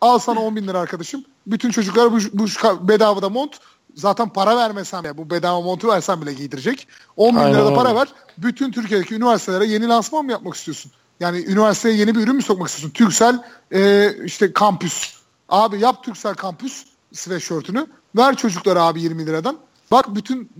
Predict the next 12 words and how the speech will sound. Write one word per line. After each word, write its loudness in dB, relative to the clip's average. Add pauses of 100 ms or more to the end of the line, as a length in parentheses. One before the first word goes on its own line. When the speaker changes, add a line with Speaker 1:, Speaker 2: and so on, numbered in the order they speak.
(140)
Speaker 1:
çıkarıyorlar 4
mı -2
üzerinden? -8
Bizim -6
bütün -4
çocukların 2
profil 2
picture'ı 0
ki 0 (140)
ben 2 (260)
koçum 0
yani. -10